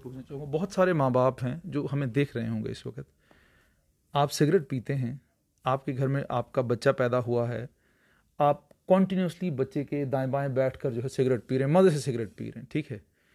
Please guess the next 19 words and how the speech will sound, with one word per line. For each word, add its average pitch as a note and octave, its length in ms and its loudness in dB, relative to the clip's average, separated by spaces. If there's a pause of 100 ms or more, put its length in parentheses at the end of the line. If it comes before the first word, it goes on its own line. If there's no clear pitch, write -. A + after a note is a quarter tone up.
(440)
अ, A#2+ 600 2 (300)
एक C#3 180 0
तो E3 80 8
आपसे C#3 240 6
ये C3+ 120 0
भी D#3 80 0
जानना C#3 280 0
चाहूँगा D3+ 380 -4
कि E3+ 300 0 (240)
उससे A3 340 4
भी A3 140 6
क्या A3 160 6
बच्चे E3 280 4
अस्थमैटिक D#3+ 460 2
हो D#3+ 120 2
जाते D3 260 4
हैं? D#3+ 200 -4 (720)
और D#3+ 140 8
दूसरा, F3 580 4